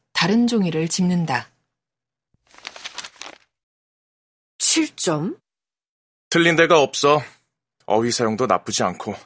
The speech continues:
Speaker 3: 세르반테스 정도는 아니지만 다른 애들과 비교하면. 음, 당신이라면 몇 점 줄 건데?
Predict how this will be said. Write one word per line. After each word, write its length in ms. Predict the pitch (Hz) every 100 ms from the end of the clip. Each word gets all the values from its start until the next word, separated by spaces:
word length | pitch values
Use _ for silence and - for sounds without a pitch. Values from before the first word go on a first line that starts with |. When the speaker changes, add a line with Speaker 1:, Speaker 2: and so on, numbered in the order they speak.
| _ _ - - - - - - _
Speaker 3:
세르반테스 680 | - 151 160 156 156 151 151
정도는 400 | 143 135 147 139
아니지만 640 | 123 127 120 123 123 117
다른 300 | - 107 104
애들과 380 | 104 98 95 101
비교하면. 540 | 101 95 95 87 73 78 - - - _ _ _ _ _ _ _ -
음, 220 | 98 - - - - - - _ -
당신이라면 680 | 139 139 160 156 165 160 - _ _ 120
몇 120 | 117
점 140 | 120
줄 160 | 104 95
건데? 260 | 98 117